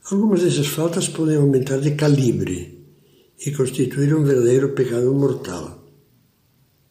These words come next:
Procure esclarecer a consciência nestes pontos com a orientação de um confessor experiente e prudente.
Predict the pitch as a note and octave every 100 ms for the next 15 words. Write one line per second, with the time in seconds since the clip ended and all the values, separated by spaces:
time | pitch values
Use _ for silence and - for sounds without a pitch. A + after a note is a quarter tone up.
0 | - _ - - - A#2+ - B2 C3 B2+
1 | B2+ A#2+ A2+ B2 A#2 A#2 G#2+ G#2 A#2 B2
2 | - C#3+ C#3+ - - - - - - -
3 | _ B2+ A#2 - G#2+ - C3+ C#3 D3+ D3
4 | - - - - - _ _ - C3+ C#3+
5 | C#3+ C#3 B2 - C#3+ C#3+ C#3 B2+ - -
6 | C3 D3 C3 C3 A#2+ - C3 B2 B2 A#2+
7 | B2+ B2+ B2+ B2 - C#3 B2+ C3 A2+ A#2
8 | - C3+ - D#3 C3+ G2 F2+ -